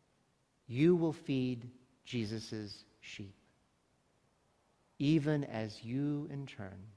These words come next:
are continually being fed.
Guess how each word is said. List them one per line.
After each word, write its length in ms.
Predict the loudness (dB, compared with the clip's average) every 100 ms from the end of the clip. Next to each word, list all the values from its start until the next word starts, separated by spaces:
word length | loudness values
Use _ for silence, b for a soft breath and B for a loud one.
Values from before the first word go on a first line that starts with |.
| _ _ _ _ _ _ _ _ _ -6
are 120 | -6
continually 1000 | -4 -6 -4 -2 0 2 0 -2 -4 -8 -14 _ -10
being 300 | -8 -10 -12
fed. 180 | -16